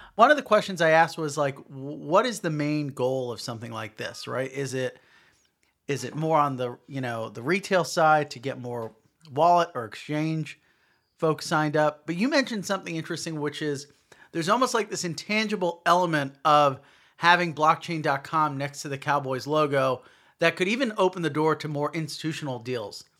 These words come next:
So maybe there's, like, a, a small hedge fund in, in Dallas, and they see blockchain dot com and they were thinking of getting into crypto, and now they, they see a brand that they can trust because it's next to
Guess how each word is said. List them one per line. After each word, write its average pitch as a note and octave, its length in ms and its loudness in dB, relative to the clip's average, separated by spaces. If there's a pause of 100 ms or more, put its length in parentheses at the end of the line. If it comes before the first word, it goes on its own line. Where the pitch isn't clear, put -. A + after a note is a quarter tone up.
(400)
So - 160 -8
maybe D#3+ 240 0
there's, D3 240 0
like, C3 200 -2
a, A#2+ 300 -6
a B2+ 100 -10
small F#3 300 2
hedge E3+ 240 2
fund D3 300 2
in, B2+ 180 -8
in C#3+ 220 -8
Dallas, C#3 560 0 (560)
and B2+ 120 -8
they C3+ 120 -2
see D3+ 200 -4
blockchain C#3 400 0
dot B2 200 -2
com C3+ 260 -2
and B2 160 -12 (100)
they B2+ 120 -2
were A#2+ 100 -4
thinking F3+ 480 0
of C3 100 -2
getting D3 220 2
into C3 140 -4
crypto, C3 680 -2 (640)
and C#3+ 120 -4
now D#3+ 180 6
they, D#3 320 2
they E3 160 2
see F3+ 220 -2
a E3+ 40 2
brand F#3 360 2
that D#3 180 2
they E3 120 0
can D3+ 140 -6
trust D3+ 360 0
because C#3+ 240 -6
it's A#2+ 180 -12
next C3 280 -4
to B2 280 2